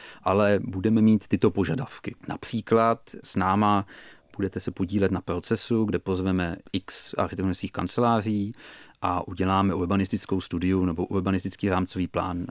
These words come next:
na to, na toto území. V druhém kroku vy potom třeba uděláte architektonickou soutěž, ze kte-, ze které vzejde nějaký projekt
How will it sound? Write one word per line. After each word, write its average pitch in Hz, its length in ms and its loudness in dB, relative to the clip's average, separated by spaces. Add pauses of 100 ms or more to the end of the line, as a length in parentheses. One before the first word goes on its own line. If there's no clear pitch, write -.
na 92 100 -2
to, - 240 -6
na 87 80 -4
toto - 260 -8
území. 95 500 -6 (560)
V 98 40 -10
druhém 113 300 6
kroku 117 320 2
vy 98 140 6
potom 98 600 0
třeba 90 440 0
uděláte 90 360 -2
architektonickou 90 580 -4
soutěž, 104 680 0 (380)
ze 90 180 -6
kte-, - 240 -8
ze 87 80 -4
které 92 220 2
vzejde 87 260 2
nějaký 85 300 0
projekt 92 720 0